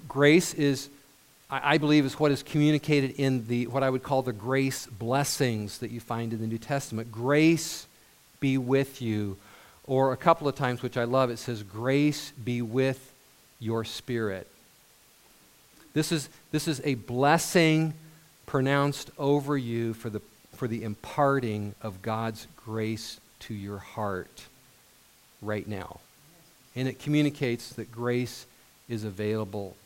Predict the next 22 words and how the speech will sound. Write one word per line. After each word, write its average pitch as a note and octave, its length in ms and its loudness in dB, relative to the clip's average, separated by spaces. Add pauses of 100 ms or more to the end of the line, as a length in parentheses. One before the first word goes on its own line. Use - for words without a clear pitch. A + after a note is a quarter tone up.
to - 140 -10
you. F2+ 360 -10 (3000)
"Grace A#2 680 -2 (300)
be A#2 100 -4
with G#2+ 240 -6
your G2 100 -8
spirit." F2+ 480 -8 (460)
Wow, G#2 240 -10
what A#2+ 140 -4
a G#2+ 40 -8
beautiful G#2+ 360 -8
thing G#2+ 320 -6
to G2+ 100 -12
say A2 300 -6
to G#2 80 -10
one G2+ 180 -8
another F#2+ 380 -10 (480)
in G#2 80 -6
the G#2 60 -6
body G2+ 280 -4
of F2+ 100 -14
Christ. - 580 -12